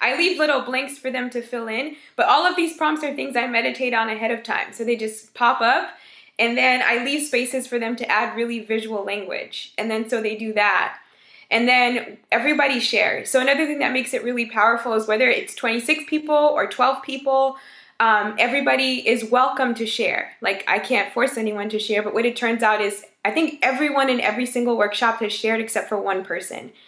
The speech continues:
So it's really cool to see people being willing to do that. And so as they hear, and they don't do it, it under my direction, someone will read,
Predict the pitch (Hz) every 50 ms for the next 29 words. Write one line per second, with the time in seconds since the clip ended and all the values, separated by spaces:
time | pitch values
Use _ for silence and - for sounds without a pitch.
0 | - - - _ - - 254 240 233 233 240 277 285 285 277 - - 262 233 233
1 | 233 - 247 - 247 226 214 214 208 214 214 208 214 214 202 208 208 214 214 196
2 | 214 220 220 202 175 175 - - - - - - - - - - - 226 240 240
3 | 269 - - 214 254 285 311 285 269 285 277 269 220 247 294 330 320 277 247 -
4 | - 254 269 302 320 339 320 277 233 294 285 277 277 - - _ - - 240 240
5 | - - - 254 262 262 247 240 226 226 233 226 214 214 226 226 - - 339 359
6 | 392 381 - - 254 254 247 247 247 240 240 240 226 240 247 262 226 220